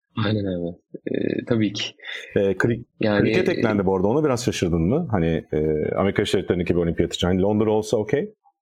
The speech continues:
Speaker 2: diyebiliriz belki ama.
Speaker 1: Aynen öyle abi ama işte o kadar büyük kitlelerin oynadığı sporlar da bence bir yandan olimpiyatta yer almalı hakikaten yani kriket. Bize uzak olabilir, e, konsept olarak. A B D'ye de uzak olabilir ama, e, çok çok büyük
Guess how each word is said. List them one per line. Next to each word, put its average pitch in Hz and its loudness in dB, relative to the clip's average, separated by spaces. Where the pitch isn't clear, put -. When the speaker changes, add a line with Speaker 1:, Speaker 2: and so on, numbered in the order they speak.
Speaker 2:
diyebiliriz 95 2
belki 85 0
ama. 180 -2
Speaker 1:
Aynen 220 2
öyle 302 2
abi 156 2
ama 233 2
işte 208 -2
o - -8
kadar 196 2
büyük 156 0
kitlelerin 165 0
oynadığı 139 2
sporlar 147 0
da 139 0
bence 131 0
bir 135 2
yandan 127 0
olimpiyatta 120 0
yer 117 2
almalı 113 0
hakikaten 101 -4
yani 87 0
kriket. 90 -2
Bize 110 2
uzak 117 0
olabilir, 110 0
e, 92 2
konsept 101 -2
olarak. 92 0
A 101 0
B 107 2
D'ye 107 0
de 131 2
uzak 98 0
olabilir 98 0
ama, 170 -2
e, - 0
çok - -2
çok - -2
büyük 143 0